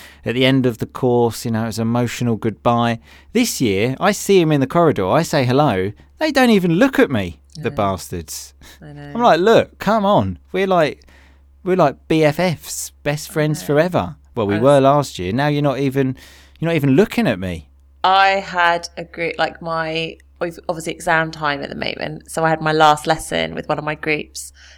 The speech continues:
Speaker 2: and some of them I've taught for five years, some of them I've taught them for this course for the last two years, and I was like, "Oh, so this is our last lesson," and they were like,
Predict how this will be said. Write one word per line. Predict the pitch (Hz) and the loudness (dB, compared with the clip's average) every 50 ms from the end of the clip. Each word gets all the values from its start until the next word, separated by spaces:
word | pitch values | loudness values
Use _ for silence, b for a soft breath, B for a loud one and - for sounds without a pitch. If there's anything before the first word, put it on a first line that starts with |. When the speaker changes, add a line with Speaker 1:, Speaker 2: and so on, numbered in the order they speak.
| b b b | b b b
Speaker 2:
and | - 165 156 | -6 -6 -2
some | - - 277 285 | 4 4 4 4
of | 285 214 | 4 -2
them | 165 147 | 0 0
I've | 147 160 - | 0 0 0
taught | - - 156 - - | -2 -4 -4 -4 -4
for | - | -12
five | - - - 151 151 143 143 143 | -6 2 4 6 6 6 4 0
years, | 151 151 143 87 67 80 139 143 - - - - | -4 -8 -6 -6 -6 -6 -8 -6 -6 -8 -10 -10
some | - - - 175 170 | -6 -2 -2 0 0
of | 170 160 | 0 0
them | 165 160 156 151 156 | 0 0 0 0 0
I've | - 156 - | -2 -2 -2
taught | - - 175 165 - - | -2 -2 -2 -2 -2 -2
them | 151 151 147 147 147 | -2 -2 -2 -4 -6
for | 147 - | -6 -4
this | 151 151 - - | -4 -4 -4 -6
course | - - - 160 - - - 151 - | -6 -4 -2 -2 0 0 -2 -2 -4
for | - 143 | -4 -4
the | 143 | -2
last | 143 147 143 143 143 - - | 0 2 2 0 0 -2 -8
two | - - 165 | -6 -4 -4
years, | 156 156 - - 80 78 80 135 143 143 143 - b b b b b b b b b b _ _ _ | -4 -4 -4 -6 -6 -4 -2 -2 -2 -2 -4 -12 b b b b b b b b b b _ _ _
and | 151 156 | -6 -6
I | 160 | -4
was | 160 160 | -2 0
like, | 156 156 - | 0 0 0
"Oh, | - 160 165 165 170 175 | 0 -2 -2 -4 -4 -6
so | 170 - - | -8 -8 -8
this | 165 160 | -8 -8
is | 170 - | -6 -6
our | 190 190 190 | -4 -4 0
last | 190 185 185 185 - - | 2 2 0 0 -2 -6
lesson," | 196 190 - - - 180 180 180 180 175 - b b b b b b | -6 -6 -6 -6 -4 -4 -4 -4 -6 -8 -14 b b b b b b
and | 185 170 | -8 -6
they | 165 165 | -4 -2
were | 160 | 0
like, | 160 160 160 160 - - _ - - | 0 0 0 0 -2 -8 _ -18 -18